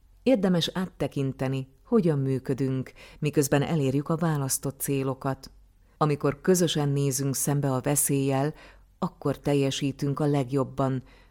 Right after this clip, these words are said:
ahogy az őskorban is. Így az a vezetői stratégia, amelyik az összefogást akadályozva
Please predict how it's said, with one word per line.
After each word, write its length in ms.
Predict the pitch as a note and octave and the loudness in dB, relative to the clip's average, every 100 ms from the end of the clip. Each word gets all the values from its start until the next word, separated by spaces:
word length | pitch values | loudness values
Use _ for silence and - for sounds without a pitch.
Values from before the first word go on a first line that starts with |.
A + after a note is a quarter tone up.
| _ _ | _ _
ahogy 280 | A#3+ G#3 F#3+ | 0 2 2
az 140 | D#3+ | 0
őskorban 640 | - D3+ B2 - C3+ B2 B2+ | 0 0 -2 -4 -4 -2 -2
is. 360 | B2+ - - - - _ _ - - - - | -4 -6 -12 -18 -20 _ _ -20 -20 -14 -2
Így 300 | D#3 C#3+ - | 0 0 4
az 180 | E3 D#3+ | 6 6
a 80 | C#3+ | 4
vezetői 520 | D#3+ D#3+ D#3 D3+ C#3 | 4 4 2 2 0
stratégia, 880 | - D#3 D3 D3 C#3 C#3 C3+ B2+ - | -2 -2 -2 0 -2 0 0 -2 -4
amelyik 300 | - D#3 C#3+ | 0 2 2
az 140 | D3 - | 2 2
összefogást 840 | F3 - D#3+ - C#3 C3+ C3 - - | 0 2 0 0 0 0 -2 -4 -4
akadályozva 880 | D3+ D#3 C#3+ C3+ C3+ C3+ C3 D3 | -2 0 2 2 2 0 0 0